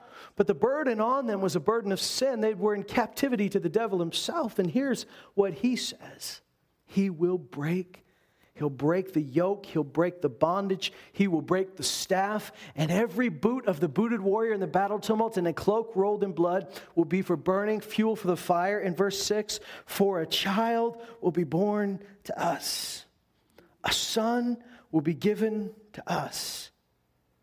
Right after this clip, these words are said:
I just want to stay there for a minute. Have you ever read that really slow?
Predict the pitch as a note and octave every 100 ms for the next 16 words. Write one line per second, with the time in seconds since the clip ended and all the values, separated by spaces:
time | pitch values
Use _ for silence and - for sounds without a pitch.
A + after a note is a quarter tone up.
0 | _ _ _ _ _ _ - A3 G3 E3+
1 | C#3+ - D#3+ C#3+ - C3+ A2+ G#2 - _
2 | _ _ - _ _ _ _ _ _ _
3 | - G#3 D#3+ C3+ C#3 C3+ C#3 C3+ C#3 B2+
4 | A#2+ A2+ - A2+ A#2 A#2